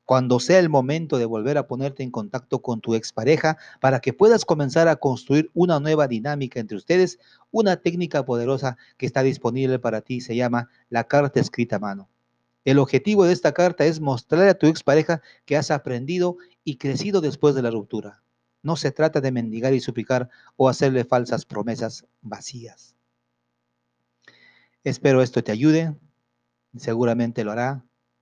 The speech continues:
Es muy importante que tomes en cuenta. Y si tú quieres más consejos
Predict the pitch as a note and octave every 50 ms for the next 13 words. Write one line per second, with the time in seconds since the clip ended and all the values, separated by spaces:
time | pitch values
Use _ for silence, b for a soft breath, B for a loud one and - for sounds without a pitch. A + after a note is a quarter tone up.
0 | _ _ _ _ _ _ _ _ _ C3 B2+ - C#3+ C#3+ C#3+ C#3+ C#3 B2 - B2+
1 | A2+ A2+ - C3 B2+ B2 B2+ B2 - A2+ - - A#2 A2+ G#2+ - G#2+ G#2 G2+ -
2 | C#3 C#3+ C#3 C3+ B2 C#3 C3 C#3 C3 - _ _ _ _ _ _ b b b b
3 | b b _ C3 C3 - C3 B2 - C#3+ C3+ - C#3 B2 A#2+ G#2+ A#2 B2 A#2 A2+
4 | - - A2+ G#2+ G2 - C3+ B2 A#2+ - A#2 G2 - - - -